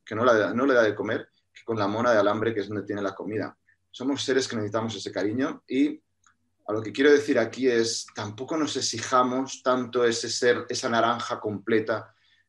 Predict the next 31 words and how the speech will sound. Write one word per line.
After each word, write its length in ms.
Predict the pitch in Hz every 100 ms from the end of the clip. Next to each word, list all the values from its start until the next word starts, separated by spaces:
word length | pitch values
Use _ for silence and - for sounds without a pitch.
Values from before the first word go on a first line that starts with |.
| -
que 120 | 104
nunca 320 | 120 123 120
necesite 560 | 110 107 - 113 110 92
nada. 320 | 92 78 -
Creo 140 | - 117
que 80 |
hay 60 | 127
muchos 300 | 123 117 107
grados 320 | 113 107 101
intermedios 540 | 101 98 92 127 - 143
ahí 300 | 127 147 - _ _ _ _
y 340 | - 113 110 104
igual 260 | 104 131
de 80 | 156
nocivo 440 | 160 143 139 123 110
que 260 | 110 107
es 180 | 101 -
la 140 | 101 98
media 220 | 107 113
naranja, 580 | 101 98 113 - 139 -
necesito 460 | 110 104 - 113 120
al 80 | 113
otro 220 | 107 98
para 180 | 101 92
ser 160 | 95
feliz, 380 | - 90 78 - _ _ -
desde 160 | 117
mi 80 | 120
punto 240 | 120 165 175
de 140 | 139
vista, 460 | 139 156 180 185